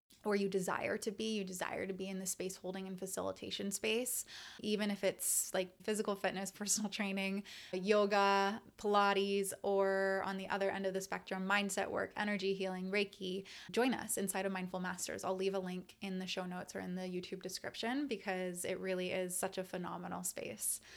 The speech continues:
So that's gonna be the rollout. And I'm really excited because I haven't felt this level of just, like, pizzazz,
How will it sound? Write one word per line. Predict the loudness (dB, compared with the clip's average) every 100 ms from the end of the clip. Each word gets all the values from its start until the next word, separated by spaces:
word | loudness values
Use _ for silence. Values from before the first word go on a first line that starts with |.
| -16 -16 -4
So | 4
that's | 6 6
gonna | 4 2
be | 4
the | 2
rollout. | 0 0 2 4 2 0 -10 _ _ _ _ _ -2
And | 6 8 8 8 4 0 -14 _ _ _
I'm | 4 6
really | 6 6 6
excited | 6 6 6 8 6 2
because | -4 4 6 6 6 2 -2 -4 -8 _ _ _ _
I | 6
haven't | 8 6 4 -2
felt | 0 4 6 6 2 -6 -6 _ _ _ _ _ 0
this | 6 6 6
level | 6 6 6 6 6 6 2 0 4
of | 6 6 6 6 4 4 -2 -12 -16 -18 _ _
just, | 2 2 6
like, | 4 4 2
pizzazz, | 4 6 6 6 6 6 6 4